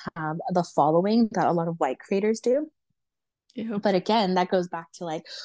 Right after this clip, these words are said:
Speaker 1: why aren't we following these people? Like,
Speaker 2: Yeah.
Speaker 1: you know? So I think that's the most important thing. If you wanna follow, if you wanna see yourself, you need to follow yourself, like, at the end of the day,
Speaker 2: Yeah. And
Speaker 1: especially
Speaker 2: even,
Speaker 1: with social media.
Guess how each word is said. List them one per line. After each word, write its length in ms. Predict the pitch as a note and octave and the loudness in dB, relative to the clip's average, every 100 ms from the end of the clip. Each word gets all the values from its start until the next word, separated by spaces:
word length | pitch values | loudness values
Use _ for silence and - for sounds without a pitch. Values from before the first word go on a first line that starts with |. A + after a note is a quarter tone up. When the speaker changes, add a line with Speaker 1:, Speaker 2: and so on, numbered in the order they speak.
| - - | -12 2
Speaker 1:
why 140 | A3+ | 4
aren't 200 | A#3 B3 _ | 4 2 _
we 60 | |
following 480 | - E3 E3 E3 D#3+ | -4 -4 -2 -6 -8
these 200 | D#3 D3+ | -10 -10
people? 540 | - D3 - - - - | -4 -4 -4 -10 -6 2
Like, 240 | F3+ F3 | 4 4
Speaker 2:
Yeah. 160 | G3+ G#3 - _ | 0 -8 -12 _
Speaker 1:
you 140 | - G3 | 2 4
know? 360 | F3+ F3 B3 - _ _ _ _ _ - | 4 4 0 -4 _ _ _ _ _ -10
So 300 | - G#3+ G3+ | 0 2 2
I 100 | A3 | 0
think 220 | A3+ C#4+ C4 | -2 -2 -2
that's 200 | G#3+ - | -4 -4
the 100 | F#3+ | -6
most 180 | D#3+ | -4
important 340 | E3+ - D3 G3+ | -6 -6 -6 -6
thing. 200 | F3 E3+ | -6 -6
If 120 | E3 | 2
you 100 | G#3 | 4
wanna 260 | G3+ F#3+ A#3+ - | 6 4 2 0
follow, 460 | E3+ E3 F3 F3+ F#3 - - - | -2 2 4 2 0 -6 -18 0
if 80 | A3 | 4
you 80 | A#3 | 6
wanna 160 | C#4 | 6
see 160 | D#4 F3+ | 4 0
yourself, 460 | F3 G#3+ B3+ B3+ B3+ | 0 0 2 2 0
you 100 | F#3+ | -4
need 120 | F3 | -4
to 60 | - | -2
follow 240 | D#3+ - | 0 0
yourself, 540 | F#3 F#3 - G#2+ - - - _ _ - | -2 -6 -6 -8 -10 -14 -20 _ _ -16
like, 280 | A#2 C#3 - _ - | -14 -14 -18 _ -2
at 120 | F3+ F3 | 0 0
the 80 | |
end 100 | D#3+ E3 | 0 -2
of 60 | |
the 60 | F3 | 0
day, 140 | A3+ | 0
Speaker 2:
Yeah. 20 | G#3 | 0
And 60 | |
Speaker 1:
especially 320 | - B3 C4 | 2 6 8
Speaker 2:
even, 120 | F#3+ F3+ | 8 6
Speaker 1:
with 120 | E3+ | 2
social 300 | F3 E3+ E3+ | 0 -2 -4
media. 360 | D#3+ D#3+ E3 | -4 -4 -4